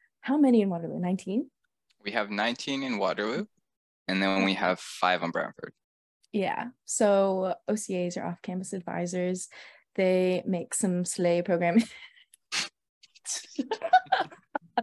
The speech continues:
Speaker 1: I need to stop. They make really good programming, um, both academic and social, one acad-, two academic and one social per month. Um, one of the academic ones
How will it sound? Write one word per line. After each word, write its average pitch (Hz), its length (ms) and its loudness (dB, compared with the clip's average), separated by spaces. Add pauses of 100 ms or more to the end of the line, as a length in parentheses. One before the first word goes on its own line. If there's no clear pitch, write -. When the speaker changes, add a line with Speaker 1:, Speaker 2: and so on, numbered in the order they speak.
Speaker 1:
I 208 40 4
need 226 180 2
to 175 40 -6
stop. - 440 0 (600)
They 262 160 12
make 302 220 10 (120)
really 240 720 6
good 185 520 4 (380)
programming, 180 840 2 (140)
um, 170 520 2 (500)
both 233 160 8
academic 220 480 6
and 170 180 0
social, 175 720 2
one 196 180 2
acad-, 185 340 -6 (340)
two 381 200 12
academic 175 720 2 (500)
and 190 200 2
one 175 180 2
social 196 440 -2
per 208 180 -8
month. 180 360 -4 (600)
Um, 202 500 4
one 220 160 6
of 233 60 6
the 240 100 2
academic 190 560 -2
ones - 600 -8